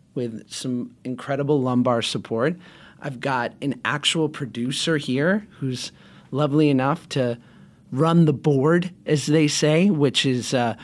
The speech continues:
show business term for, uh, controlling a board. A board, yeah. And, uh, I feel really excited to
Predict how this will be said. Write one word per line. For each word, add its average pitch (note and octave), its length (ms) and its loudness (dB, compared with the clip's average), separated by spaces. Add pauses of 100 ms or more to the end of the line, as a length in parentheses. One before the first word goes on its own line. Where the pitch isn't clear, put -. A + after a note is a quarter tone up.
show D#3+ 340 4
business D3 560 0
term E3 380 2
for, A#2+ 400 0 (1080)
uh, D3+ 580 -4
controlling E3+ 540 4
a F3 60 2
board. A3+ 340 0 (480)
A C#3+ 100 2
board, B2+ 360 -2 (460)
yeah. A2 180 -8 (440)
And, C#3+ 440 2
uh, C#3 400 2 (560)
I E3 260 2
feel F3 440 4
really G#3 340 4
excited C#3+ 680 -2
to C#3 580 -2